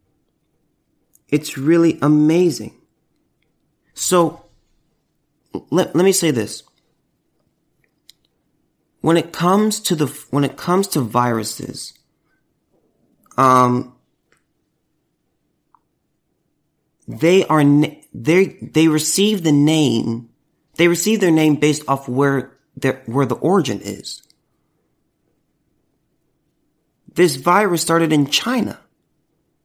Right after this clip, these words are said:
specifically Wuhan. It's not, like, it's not racist.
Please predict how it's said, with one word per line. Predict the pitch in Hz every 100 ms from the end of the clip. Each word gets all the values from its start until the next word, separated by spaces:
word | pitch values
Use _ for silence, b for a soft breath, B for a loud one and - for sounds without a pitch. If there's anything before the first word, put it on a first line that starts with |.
| _ _ _ _ _ _ _ _ _
specifically | - - 160 196 185 170
Wuhan. | 151 160 269 202 - - _ _ _ _ _ _ _ _ _ _ _ _ _ _ _ _ _ _ _ _ _ _ _ _ _ _ _ _ _ _ _ _ _ _ _ _ _ _ _ _ _ _ _ _
It's | - 156 175
not, | 190 190 175 -
like, | 151 147
it's | 151 -
not | 180 196 175 - -
racist. | 120 165 262 - - - - -